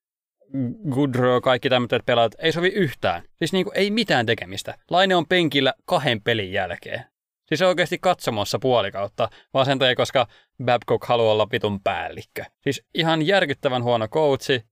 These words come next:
ei niinku mitään annettavaa. Veskarit on edelleen sarjan huonoimmat. Tai no, oli ainakin viime kaudella. Merlinkis taisi olla niinku joku kaksikymmentäkuusi goals saved above expected miinuksella. Että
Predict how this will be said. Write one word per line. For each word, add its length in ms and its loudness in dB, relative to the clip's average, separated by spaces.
ei 120 2
niinku 200 -2
mitään 440 0
annettavaa. 680 0
Veskarit 460 2
on 240 0
edelleen 540 2
sarjan 380 0
huonoimmat. 680 0
Tai 180 2
no, 160 0
oli 140 2
ainakin 320 0
viime 340 2
kaudella. 460 2
Merlinkis 800 0
taisi 240 2
olla 80 2
niinku 180 0
joku 320 2
kaksikymmentäkuusi 920 0
goals 220 2
saved 240 2
above 280 0
expected 580 -2
miinuksella. 840 -2
Että 320 -4